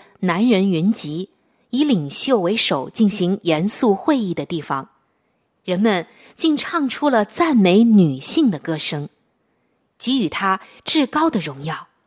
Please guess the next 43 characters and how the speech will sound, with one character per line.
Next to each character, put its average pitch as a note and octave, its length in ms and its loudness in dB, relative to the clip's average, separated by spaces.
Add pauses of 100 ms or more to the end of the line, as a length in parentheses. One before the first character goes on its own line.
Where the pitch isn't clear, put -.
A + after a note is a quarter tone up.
(800)
这 - 120 0
是 - 120 -4
何 C#4 240 -2
等 A3+ 160 -2
的 A#3+ 120 0
美 E3+ 240 0
妙， F#3+ 360 -2 (300)
何 B3 260 -2
等 F3 220 -2
的 D3+ 240 2 (240)
振 A3+ 300 0
奋 F3 220 -4
人 C#3 200 -8
心。 F#3 320 -6 (2250)
在 G3 400 0
以 F#3 120 -6
前 F#3 220 0
的 G#3+ 80 4
节 F3 160 -2
目 G3 140 2
中， G#3 300 2 (480)
我 F#3 120 2
们 A#3+ 120 4
一 D#4+ 120 2
起 - 160 -8
分 C#4 260 -4
享 C#3+ 280 -6
过， C#3+ 260 0 (200)
也 F#3+ 140 -4
见 D4+ 320 0
过 E3+ 160 0
他 F#3 180 -4
无 E3 220 -6
私 - 260 -4
的 E3+ 280 2
幕 G#3+ 160 2
后 F3 180 -4
工 F3+ 240 -6
作。 - 280 -4 (960)
他 F4 120 -4
那 D#4+ 140 0
似 - 200 -6
乎 C#4 360 -4